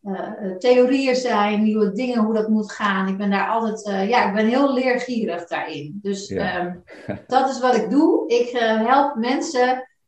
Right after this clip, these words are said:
Speaker 1: beter, eh, te zingen en beter te, eh, spreken.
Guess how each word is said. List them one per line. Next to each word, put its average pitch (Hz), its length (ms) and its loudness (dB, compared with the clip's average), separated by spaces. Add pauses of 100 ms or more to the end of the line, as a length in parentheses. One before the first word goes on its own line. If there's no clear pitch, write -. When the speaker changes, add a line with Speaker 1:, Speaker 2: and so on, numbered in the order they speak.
(100)
Speaker 1:
beter, 240 760 2
eh, 208 200 -4
te 208 200 -4
zingen 233 540 -2
en 196 160 0
beter 196 440 0
te, 180 440 -6 (100)
eh, 175 160 -8
spreken. 170 680 -6